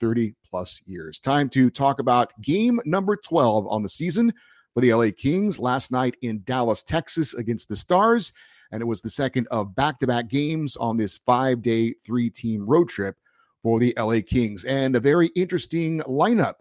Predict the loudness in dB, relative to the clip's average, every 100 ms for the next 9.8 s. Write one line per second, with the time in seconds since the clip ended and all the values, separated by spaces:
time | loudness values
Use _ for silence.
0 | _ 0 2 2 2 2 0 -2 -2 0
1 | -2 -6 -8 _ _ _ -2 -2 0 0
2 | 0 2 2 2 0 0 0 0 0 0
3 | 0 0 -2 0 0 2 -2 -2 0 2
4 | 4 2 0 -6 -8 -8 -4 -2 0 -2
5 | -2 -6 -8 -4 -4 -2 -6 -8 -8 -10
6 | _ _ _ -4 -2 -2 -2 0 0 0
7 | 2 2 2 0 -4 -2 -2 -2 -4 -2
8 | 0 0 0 -2 -2 -2 -2 -2 -2 -2
9 | -2 -2 -2 -2 -2 -2 0 0